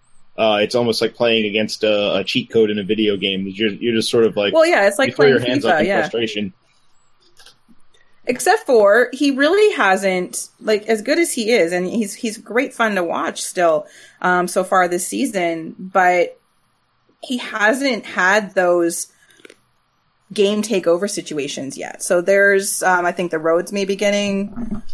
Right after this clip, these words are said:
Speaker 2: a little, you know, the road's a little frustrating. You saw a lot more frustration in his game on the weekend.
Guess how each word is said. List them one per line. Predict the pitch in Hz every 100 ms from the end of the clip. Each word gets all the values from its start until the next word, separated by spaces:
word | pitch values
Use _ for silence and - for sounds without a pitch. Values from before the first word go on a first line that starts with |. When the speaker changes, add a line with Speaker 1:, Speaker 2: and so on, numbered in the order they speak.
| -
Speaker 2:
a | 214
little, | 208 208 202
you | 220
know, | 226
the | 226
road's | 226
a | 254
little | 254
frustrating. | 208 202 185 180
You | 208
saw | 233
a | 233
lot | 226
more | 220
frustration | 202 - 165 190 185
in | 180
his | 175
game | - 175 180
on | 180
the | 180
weekend. | 185 202 196 226 240